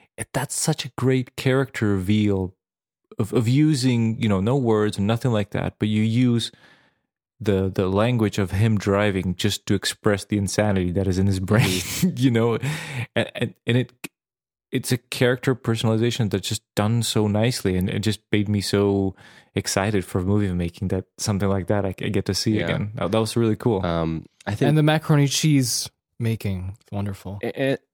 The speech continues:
Speaker 1: You, you like the
Speaker 2: and
Speaker 1: mac
Speaker 2: the
Speaker 1: and
Speaker 2: cool
Speaker 1: cheese?
Speaker 2: fake brands.
Speaker 3: Yeah, I've, I just felt,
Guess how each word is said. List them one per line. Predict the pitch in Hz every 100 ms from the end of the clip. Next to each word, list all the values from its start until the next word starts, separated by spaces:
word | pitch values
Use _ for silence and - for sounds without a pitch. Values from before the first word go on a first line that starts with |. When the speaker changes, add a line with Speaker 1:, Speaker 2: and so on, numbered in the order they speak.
| -
Speaker 1:
You, | 120 120
you | 113 113
like | 113 113
the |
Speaker 2:
and | 123
Speaker 1:
mac | 123
Speaker 2:
the | 113
Speaker 1:
and | 123
Speaker 2:
cool | 110
Speaker 1:
cheese? | 117
Speaker 2:
fake | 107 98
brands. | 101 107 107
Speaker 3:
Yeah, | 110 113
I've, | 123 -
I | 113
just | 110 107 - -
felt, | -